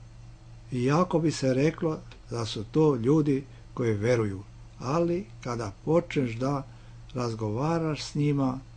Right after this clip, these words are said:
ipak to istinske vere, do istinske vere su još daleko. Teško im se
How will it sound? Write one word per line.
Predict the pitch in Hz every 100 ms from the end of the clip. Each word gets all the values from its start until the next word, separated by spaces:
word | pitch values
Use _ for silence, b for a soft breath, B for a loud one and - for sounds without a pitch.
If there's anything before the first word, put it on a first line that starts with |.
| -
ipak | 151 175 175 165 151 - - - -
to | - 151 151 - -
istinske | 127 143 - 147 120 - 110
vere, | 104 165 165 151 - B B -
do | 117 110
istinske | 151 - 175 - 160
vere | 151 151 147 139 -
su | - 110
još | 104 123 143 - -
daleko. | 147 110 113 107 - - B B B B B B -
Teško | 139 170 170 -
im | 160 151
se | - 147